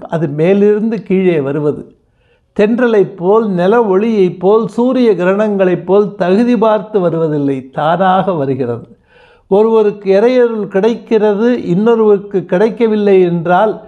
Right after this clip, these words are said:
அந்த கூற்றை நம்மால் காரண காரியத்தோடு விளக்க முடியாது.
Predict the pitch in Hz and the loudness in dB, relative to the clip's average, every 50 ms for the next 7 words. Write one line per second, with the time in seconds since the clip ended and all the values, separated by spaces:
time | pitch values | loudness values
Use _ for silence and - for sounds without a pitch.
0 | - _ _ _ _ _ - - 170 190 208 208 208 - - - - - - - | -20 _ _ _ _ _ -6 -4 -4 -2 0 0 0 0 0 0 -4 -8 -16 -20
1 | _ - _ _ - - 269 - 277 - - 226 220 202 190 170 175 175 175 180 | _ -20 _ _ -2 0 0 0 -2 -2 0 2 2 2 2 0 -2 -2 0 0
2 | 175 165 160 170 - 180 175 196 220 233 226 220 220 196 - 175 175 180 196 208 | 0 0 -2 -2 0 0 2 2 2 0 0 0 -2 -2 0 0 0 0 0 0
3 | 202 196 185 170 160 - - _ - 180 180 180 175 175 147 143 151 190 196 - | 0 0 -2 -2 -6 -10 -12 _ -4 -2 -2 0 -2 -2 0 0 0 0 -2 -2
4 | - 226 196 170 147 139 139 131 123 120 120 - | -4 -4 -2 -2 -2 -2 -2 -2 -2 -4 -6 -8